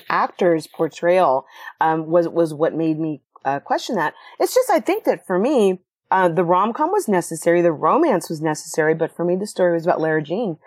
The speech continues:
discovering who she is, and, um, and, and, you know, the, for me, the first movie felt like,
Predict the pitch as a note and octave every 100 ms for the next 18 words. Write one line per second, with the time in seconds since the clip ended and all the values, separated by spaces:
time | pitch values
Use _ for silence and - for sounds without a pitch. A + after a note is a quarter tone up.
0 | - - F#3 - F#3+ F3 F#3 F3+ F3+ F3
1 | G#3 G3+ - - E3 G3+ F#3 F3 D#3 D#3
2 | - D3+ D#3 D#3 - - - D#3+ - F3
3 | F3 - A#3 G3+ F3 G3 - - G3+ G3+
4 | G#3+ F#3+ G#3 G3+ A3 A3 A3+ F#3+ E3 F3+